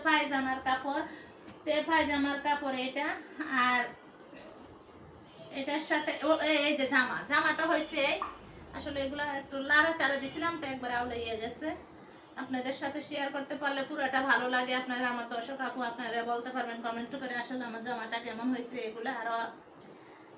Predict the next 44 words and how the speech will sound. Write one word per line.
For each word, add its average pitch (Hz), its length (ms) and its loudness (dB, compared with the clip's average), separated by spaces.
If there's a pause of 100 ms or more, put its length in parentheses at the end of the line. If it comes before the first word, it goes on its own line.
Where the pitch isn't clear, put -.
(120)
আগে 349 180 6
বের 339 280 8
হয়েছে, 330 360 6
আসলে 320 320 4
সবকিছু 330 580 0
দেখার 311 280 2
সাথে 311 260 0
সাথে 311 240 0
তো 302 100 0
আর 302 120 6
কেনা 302 280 2
যায় 277 160 2
না, 285 140 4
সময় 285 440 2
সময় 294 260 0
বুঝতে 285 320 0
পারলে। 285 300 2
এটারে 269 400 4
বলছে 262 340 0
ভালোবাসা, 262 540 2
আমি 247 180 0
যদি 269 200 -4
আগে 247 200 2
দেখে 247 240 -2
বলতাম 254 300 -2
আমার 240 200 -2
কিনে 254 260 -2
দাও, 233 180 -2
কিনে 226 180 -8
দাও, 226 160 -4 (420)
টাকা 294 220 8
হাতে 294 240 6
নেই, 294 160 4
তাহলে 277 260 6
হাজব্যান্ড 269 400 4 (120)
কষ্ট 285 340 -2
পাইতো। 240 220 -2
এখন 311 340 2
হাতে 302 160 4
টাকা 285 300 2
হয়েছে, 285 420 0
যেতটুকু 277 640 0
বলছি 262 320 0
কিনে 262 260 2